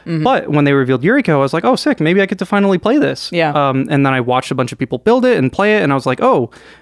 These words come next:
Speaker 2: maybe I shouldn't." And so <laughs> I, I just decided not to. But most of the people who build Yuriko are like, "I just like ninjas." And I feel bad because
Speaker 1: Yeah.
Speaker 2: I, like,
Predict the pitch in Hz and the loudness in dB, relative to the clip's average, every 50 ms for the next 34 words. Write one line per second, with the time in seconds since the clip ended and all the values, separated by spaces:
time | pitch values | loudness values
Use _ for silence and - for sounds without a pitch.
0 | _ _ _ _ - 165 190 247 254 269 247 220 202 190 - - 185 143 123 110 | _ _ _ _ 0 2 2 4 4 2 2 2 2 0 0 0 0 0 0 -2
1 | 110 - - _ _ _ _ - 143 151 - - 190 180 175 214 202 175 175 170 | -4 -6 -10 _ _ _ _ -2 -2 -2 0 0 0 0 2 2 0 0 -2 -4
2 | 170 - - - 147 147 147 160 147 - 160 - 165 151 151 143 135 123 - - | -8 -12 -6 -4 -4 -2 -2 -2 -2 -2 0 0 0 0 2 2 0 0 0 0
3 | 165 175 214 226 220 - 214 143 123 143 135 131 - - _ _ - - 139 139 | 0 0 0 0 -4 -8 -10 -4 -2 0 0 0 -2 -4 _ _ -4 -2 0 0
4 | 151 - - 214 196 196 196 190 175 170 135 143 170 165 143 143 190 233 202 - | 0 0 -2 -2 -2 0 0 0 0 2 2 0 0 0 0 2 2 2 2 2
5 | 139 127 131 147 143 143 151 156 156 - _ _ _ _ - 277 285 302 269 - | 0 0 2 0 0 0 0 0 -2 -6 _ _ _ _ -4 -2 -2 -2 0 0
6 | 262 240 233 269 302 294 196 151 131 117 - - - - - - _ _ _ _ | 2 2 4 4 4 4 4 2 0 -2 -4 -10 -16 -20 -20 -20 _ _ _ _
7 | _ - 226 165 165 175 180 - 220 214 214 220 220 247 302 277 208 - _ _ | _ -8 -4 -2 -2 -2 0 0 -2 -2 0 0 0 0 0 0 -4 -6 _ _
8 | _ - 180 170 - 190 190 175 202 - 175 180 180 180 175 - _ _ _ _ | _ -4 -4 -2 0 0 0 0 2 2 2 0 0 -2 -6 -10 _ _ _ _
9 | _ _ _ _ - 151 165 160 - | _ _ _ _ -2 -2 -2 -2 -2